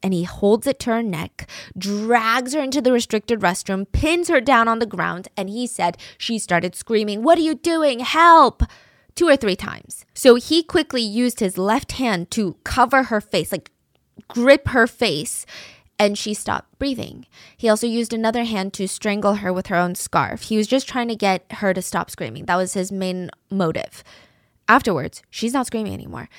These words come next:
He tugged her pants down and squatted above her, trying to essay her. But,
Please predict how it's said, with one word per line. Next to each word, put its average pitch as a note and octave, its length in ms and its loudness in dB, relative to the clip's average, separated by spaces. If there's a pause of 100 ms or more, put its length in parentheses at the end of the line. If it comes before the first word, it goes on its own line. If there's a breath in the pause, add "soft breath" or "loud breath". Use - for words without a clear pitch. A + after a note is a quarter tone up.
(140 loud breath)
He A3+ 140 -4
tugged A3+ 320 -2
her D4 100 0
pants B3+ 400 -4
down E3 380 -6 (140)
and F3 320 -6
squatted A#3+ 500 0
above G3+ 240 0
her, F#3+ 140 -4
trying F#3+ 320 -6
to - 140 -8
essay F3+ 360 -4
her. - 400 -8
But, G3+ 400 4